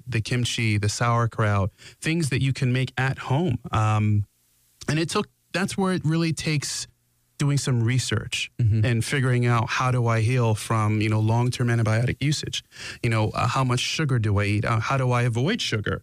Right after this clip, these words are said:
Speaker 2: Right.
Speaker 1: Uh, white starches, uh, you know, not just that, but there's the choices that we make. Uh, I always like to tell people, get a water filter because chlorine is known to damage the microbiome.
Speaker 2: So you became hungry to learn
Speaker 1: Yes.
Speaker 2: what you can change and what you could do, and your problem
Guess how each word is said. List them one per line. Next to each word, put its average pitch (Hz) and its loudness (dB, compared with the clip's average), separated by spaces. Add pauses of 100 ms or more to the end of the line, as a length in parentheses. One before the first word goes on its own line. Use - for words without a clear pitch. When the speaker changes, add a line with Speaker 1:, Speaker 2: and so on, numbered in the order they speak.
Speaker 2:
Right. 110 4 (120)
Speaker 1:
Uh, 113 2
white 127 0
starches, - -4
uh, - -2
you 110 2
know, 175 2
not 196 2
just 156 -2
that, 170 0
but 120 -2
there's 135 2
the 117 0
choices 131 0
that 117 0
we 117 0
make. 117 2
Uh, - -2
I 120 0
always 120 2
like 120 0
to 123 -2
tell 123 0
people, 139 -2 (340)
get 127 0
a 131 2
water 147 2
filter - -4
because 117 -2
chlorine 139 0
is 104 -2
known 101 2 (100)
to 113 0
damage 104 0
the 104 -2
microbiome. 110 0
Speaker 2:
So - -6
you 117 2
became 120 0
hungry 110 0
to 95 0
learn 85 2
Speaker 1:
Yes. 101 0
Speaker 2:
what 120 0
you 135 0
can 139 -2
change 117 0
and 98 2
what - 0
you 113 0
could 101 0
do, 117 2
and 104 2
your 120 2
problem 104 2